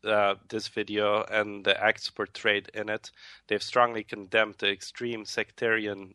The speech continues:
language in the video, and they have said that they will try to bring him to account in a court of law.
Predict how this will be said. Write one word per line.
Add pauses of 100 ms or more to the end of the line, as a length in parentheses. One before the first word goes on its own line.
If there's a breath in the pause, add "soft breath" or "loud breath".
language
in
the
video, (500 loud breath)
and
they
have
said
that
they
will
try
to
bring
him
to
account
in
a
court
of
law.